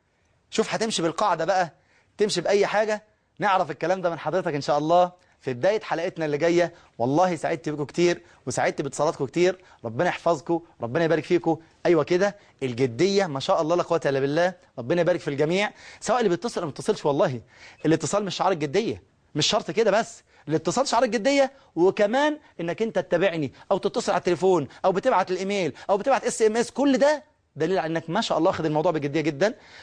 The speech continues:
وإنك واخد الثانوية العامة بجد، إن ربنا هيكرمك إن شاء الله. وأكيد ربنا ما بيضيعش أجر المحسنين.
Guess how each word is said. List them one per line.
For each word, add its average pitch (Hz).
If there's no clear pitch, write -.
وإنك 170
واخد 220
الثانوية 175
العامة 170
بجد، 147
إن 156
ربنا 156
هيكرمك 165
إن 143
شاء 151
الله. 170
وأكيد 160
ربنا 147
ما 160
بيضيعش 143
أجر 143
المحسنين. 127